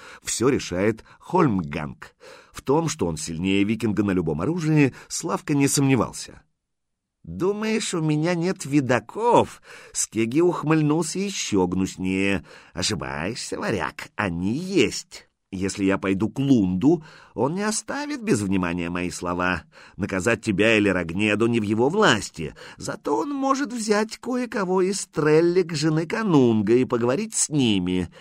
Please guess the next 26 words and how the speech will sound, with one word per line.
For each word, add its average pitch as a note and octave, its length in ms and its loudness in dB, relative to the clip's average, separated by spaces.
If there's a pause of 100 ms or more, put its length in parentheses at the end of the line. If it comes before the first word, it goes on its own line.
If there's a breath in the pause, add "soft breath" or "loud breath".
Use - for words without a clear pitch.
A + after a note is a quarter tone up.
(320 loud breath)
Как A#3+ 260 -2
думаешь, E2 420 -4
варяг, B2 480 0 (160)
долго A3+ 440 0
ли D3 140 4
ему A2 160 4
придется A2 500 0
их A#2 200 0
уговаривать G#2+ 600 4
сказать G#2 500 -4
правду?» D2+ 640 -6 (340)
Да, C#2+ 340 -8
об C2 140 -8
этом D3 320 -4
Славка G2 420 -8
не D3 120 -10
подумал. G2 720 -2 (380 loud breath)
Скегги, E2+ 560 -4
да D2+ 140 -6
пожрут F#2+ 520 -4
псы - 220 -6
его F2+ 200 0
печень, B2+ 380 -6
наверняка F#2+ 560 -4
видел C3 320 -4
девку, D3 640 -2